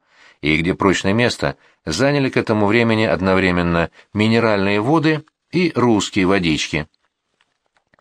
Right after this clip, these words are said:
Что же касается алкогольных напитков – то их список ограничился строгим представительством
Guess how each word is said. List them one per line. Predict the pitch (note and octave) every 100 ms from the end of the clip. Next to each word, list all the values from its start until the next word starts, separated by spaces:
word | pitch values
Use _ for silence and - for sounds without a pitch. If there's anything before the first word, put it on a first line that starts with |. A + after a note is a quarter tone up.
| _ _ _ _ -
Что | - F#2
же | F2
касается | F#2 F2 F#2 E2 - E2 D#2+ _ _
алкогольных | E2 F2+ G#2 F#2+ A#2 D3+ F#2 D#2
напитков – | E2 - D2+ C#2 D2 - _ _ _ -
то | E3
их | F3+
список | - F#3+ F#3+ - C#2 - _ _
ограничился | F#2+ F#2+ B2+ F#3 F#3 D#3+ C#3
строгим | - E3+ D3+ C#3+ C3+
представительством | B2 A#2 - A2+ C#3 C3+ - B2+ B2+